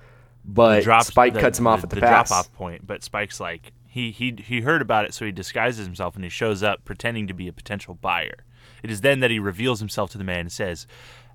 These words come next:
Speaker 2: "I gotta get you back." And he blows the, he blows the, um, the vial up in front of him with his gun, and then they, the two start fighting.
Speaker 1: Yeah, and he
Speaker 2: While
Speaker 1: pretty
Speaker 2: the
Speaker 1: much just
Speaker 2: Latina
Speaker 1: kicks the
Speaker 2: firebrand
Speaker 1: shit out
Speaker 2: looks
Speaker 1: of
Speaker 2: on
Speaker 1: this
Speaker 2: in
Speaker 1: dude.
Speaker 2: horror with a, with a gun cocked and aimed at them both.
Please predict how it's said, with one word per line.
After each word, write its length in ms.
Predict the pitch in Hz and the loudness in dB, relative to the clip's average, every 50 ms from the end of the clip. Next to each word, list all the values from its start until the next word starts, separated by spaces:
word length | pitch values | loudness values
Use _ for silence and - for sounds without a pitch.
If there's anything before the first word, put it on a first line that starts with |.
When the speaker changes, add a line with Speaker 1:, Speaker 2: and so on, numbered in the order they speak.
| _ _ | _ _
Speaker 2:
"I 60 | 180 | 0
gotta 220 | 180 202 180 160 151 | 4 4 4 4 4
get 240 | 139 156 - - - | 0 -4 -8 -8 -12
you 60 | 95 | 0
back." 500 | - 170 156 123 - - - - - - - | 2 4 4 4 2 0 -8 -20 -20 -20 -20
And 120 | - 98 101 | -16 -10 -6
he 140 | 107 107 98 | -6 -6 -6
blows 580 | 85 - 120 127 143 147 151 156 151 123 120 | -6 -2 4 6 8 8 8 6 4 2 0
the, 360 | 123 135 131 123 120 113 - - | 2 4 4 4 4 2 -2 -4
he 140 | 107 113 98 | -8 -10 -6
blows 400 | 92 120 131 135 135 123 107 110 | -2 0 2 2 2 0 -2 -6
the, 260 | 120 120 113 110 107 | -6 -4 -2 0 0
um, 480 | 101 95 95 92 90 87 87 101 107 - _ _ _ _ _ _ _ _ _ _ _ - | 0 0 -2 -2 -4 -6 -8 -10 -14 -18 _ _ _ _ _ _ _ _ _ _ _ -12
the 100 | 104 107 | -10 -10
vial 440 | 87 98 107 104 104 101 101 101 98 | -2 2 4 4 6 6 4 4 4
up 200 | 98 98 - - | 2 0 -2 -6
in 60 | 101 | -12
front 240 | 92 - 110 101 98 | -8 -6 -6 -4 -4
of 60 | 92 | -4
him 100 | 92 87 | -6 -8
with 100 | 87 82 | -8 -10
his 160 | 85 80 85 | -12 -14 -14
gun, 360 | 82 85 107 104 98 92 87 85 | -6 -4 -2 -2 0 -2 -4 -6
and 100 | 85 87 | -6 -6
then 120 | 87 87 | -8 -8
they, 160 | 85 85 90 | -8 -10 -10
the 180 | 90 - 104 - | -12 -14 -14 -14
two 180 | - - 101 | -12 -12 -10
start 300 | 92 - - 101 90 - | -10 -8 -8 -8 -8 -8
fighting. 480 | - - 95 95 101 98 101 - 110 - - _ _ _ _ - - _ - - | -8 -10 -10 -8 -8 -10 -14 -16 -18 -20 -20 _ _ _ _ -20 -20 _ -14 -2
Speaker 1:
Yeah, 220 | - 107 - 95 | 4 6 6 8
and 80 | 95 180 | 8 4
he 80 | 208 | 2
Speaker 2:
While 20 | 208 | 2
Speaker 1:
pretty 180 | - 392 220 | 2 4 4
Speaker 2:
the 60 | 180 | 4
Speaker 1:
much 100 | - - | 4 2
just 100 | 101 - | 0 -2
Speaker 2:
Latina 120 | 139 135 123 | -2 0 0
Speaker 1:
kicks 80 | 135 131 | 2 6
the 60 | 139 | 6
Speaker 2:
firebrand 320 | 143 147 131 120 120 113 117 | 6 6 6 4 2 2 4
Speaker 1:
shit 80 | 110 | 4
out 40 | 107 104 | 4 2
Speaker 2:
looks 100 | 98 98 | 2 2
Speaker 1:
of 60 | 127 | 2
Speaker 2:
on 60 | 113 110 107 | 2 2 2
Speaker 1:
this 80 | 95 | 0
Speaker 2:
in 60 | 92 92 | -2 -2
Speaker 1:
dude. 60 | 95 | -2
Speaker 2:
horror 300 | - 127 120 104 92 90 | 0 2 2 2 0 0
with 200 | 90 90 85 92 | -4 -6 -8 -8
a, 160 | 95 90 90 - _ | -10 -10 -10 -12 _
with 120 | 101 95 87 | -12 -12 -10
a 60 | 87 | -10
gun 340 | 80 - 117 113 110 101 90 | -2 0 2 2 2 0 -6
cocked 440 | - - 117 110 98 92 - - | -2 2 4 4 4 2 0 -6
and 100 | 104 95 | -8 -8
aimed 240 | 98 98 98 95 90 | -6 -6 -6 -6 -6
at 120 | 90 - - | -8 -8 -10
them 120 | - 87 | -12 -8
both. 380 | 80 90 87 82 78 - - | -6 -6 -6 -8 -10 -14 -20